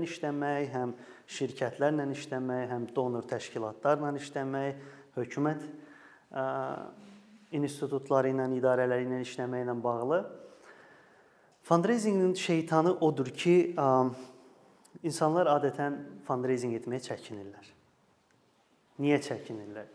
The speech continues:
Çünki o insanlar fundraising etməkdən çəkinirlər ki, onlar fundraisingin pul haqqında olduğunu düşünürlər. Əslində fundraising bir transformasiya haqqındadır. Yəni hər hansısa bir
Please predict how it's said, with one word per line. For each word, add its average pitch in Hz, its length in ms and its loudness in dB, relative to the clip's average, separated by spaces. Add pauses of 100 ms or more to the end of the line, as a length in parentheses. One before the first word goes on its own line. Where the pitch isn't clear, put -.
Çünki 151 260 -8
o 196 140 2
insanlar 147 420 0
fundraising 127 500 0
etməkdən 117 320 -6
çəkinirlər 147 560 -4
ki, 190 140 -4 (320)
onlar 175 320 4
fundraisingin 151 880 0 (260)
pul 185 300 2 (120)
haqqında 113 520 -4
olduğunu 110 480 -6
düşünürlər. 104 640 -14 (1120)
Əslində 165 320 4
fundraising 165 840 2
bir 151 300 -2
transformasiya 123 880 0
haqqındadır. 110 560 -12
Yəni 117 240 -6 (260)
hər 165 280 4
hansısa 139 520 -2
bir 120 220 -4